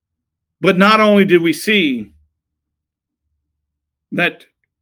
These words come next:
King Asa pursued godliness, secondly, I want you to see King Asa pursued protection. Starting in verse six,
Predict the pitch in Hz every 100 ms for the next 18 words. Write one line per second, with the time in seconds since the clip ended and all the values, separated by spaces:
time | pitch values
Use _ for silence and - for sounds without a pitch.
0 | _ _ _ - 214 196 202 190 - 160
1 | - 151 - 214 202 147 - 185 214 214
2 | 170 139 117 117 - - _ _ _ _
3 | _ _ - 220 208 208 175 165 165 180
4 | - 160 151 185 175 151 147 _ _ _
5 | _ _ _ _ _ _ _ - 180 160
6 | 180 185 - 131 117 _ _ _ _ _
7 | _ _ _ _ _ 165 151 170 160 -
8 | 151 - 190 196 - 92 80 _ _ _
9 | _ _ _ _ _ _ _ _ _ _
10 | _ _ _ - - _ _ _ _ _
11 | _ _ _ _ _ _ _ _ _ _
12 | _ _ _ - 196 190 185 175 160 180
13 | - - 226 208 -